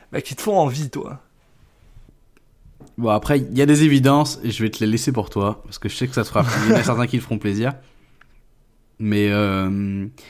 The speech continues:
Speaker 2: non, moi, euh, bah, adaptation.
Speaker 1: Adaptation, ouais.
Speaker 2: Euh, j'a-,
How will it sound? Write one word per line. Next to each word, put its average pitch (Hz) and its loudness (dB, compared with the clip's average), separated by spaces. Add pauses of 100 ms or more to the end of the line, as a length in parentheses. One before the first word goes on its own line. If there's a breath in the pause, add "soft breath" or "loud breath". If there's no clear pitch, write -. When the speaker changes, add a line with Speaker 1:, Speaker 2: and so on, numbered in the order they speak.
(420 loud breath)
Speaker 2:
non, 135 4
moi, 131 6
euh, 117 2
bah, 110 2
adaptation. 127 0 (1120 soft breath)
Speaker 1:
Adaptation, 123 0
ouais. 104 -4
Speaker 2:
Euh, 95 0
j'a-, 98 -2